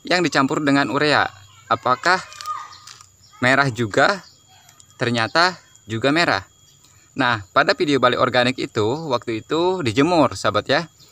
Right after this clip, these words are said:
Nah, tapi ini tidak dijemur, tapi ternyata juga merah, sahabat ya. Dan gak sebatas dari situ eksperimen admin ya. Admin coba mix dengan nitrobacter, sahabat ya.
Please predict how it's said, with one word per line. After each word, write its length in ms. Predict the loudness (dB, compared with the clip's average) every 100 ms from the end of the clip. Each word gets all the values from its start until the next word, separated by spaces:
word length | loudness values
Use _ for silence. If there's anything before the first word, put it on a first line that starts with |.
| -20 -6
Nah, 160 | -2 -2
tapi 480 | -4 -4 -2 -2 -4
ini 160 | -4
tidak 240 | -2 -2 -2
dijemur, 480 | 0 0 0 -2 -14 -8
tapi 400 | -8 -4 -6 -4
ternyata 400 | -4 -4 -2 -2
juga 400 | -2 -2 0 -2 -4 -20 -20 -6
merah, 320 | -2 0 -2
sahabat 300 | -2 -2 -2
ya. 120 | -2 -4 -6 -18 -20 -20 -20 -4
Dan 220 | 0 2
gak 240 | 2 0
sebatas 480 | -2 0 2 2 2
dari 180 | 0 0 0
situ 320 | -2 0 -2
eksperimen 640 | -2 -2 0 2 2 0
admin 400 | 0 -2 -2 0
ya. 240 | 2 2 0 _ -8
Admin 320 | -6 -4 -2
coba 400 | 0 2 2 2 -4 -20 -20 -20 -20 -8
mix 240 | -6 -4
dengan 320 | 0 2 4
nitrobacter, 580 | 2 2 2 2 0 -2 -2
sahabat 320 | -2 -2 0
ya. 140 | -2